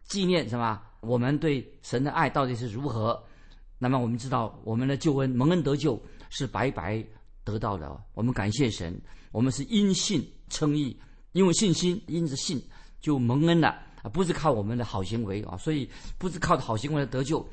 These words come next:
但是一个基督徒啊，我们既然，呃，蒙恩得救了，因信称义了，所以我们应当啊，信主之后，蒙恩得救以后啊，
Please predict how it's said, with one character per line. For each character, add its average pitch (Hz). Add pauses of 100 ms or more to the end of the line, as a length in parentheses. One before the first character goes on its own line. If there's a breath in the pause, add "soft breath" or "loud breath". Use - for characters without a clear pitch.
(200 loud breath)
但 175
是 151
一 151
个 156
基 151
督 160
徒 107
啊， 98
我 104
们 139 (340 loud breath)
既 196
然， 143 (420 soft breath)
呃， 113
蒙 131
恩 196
得 147
救 151
了， 113
因 208
信 160
称 202
义 175
了， 95 (220 soft breath)
所 151
以 151
我 117
们 120
应 156
当 135 (300 loud breath)
啊， -
信 139
主 101
之 113
后， 139
蒙 120
恩 147
得 123
救 131
以 113
后 123
啊， 98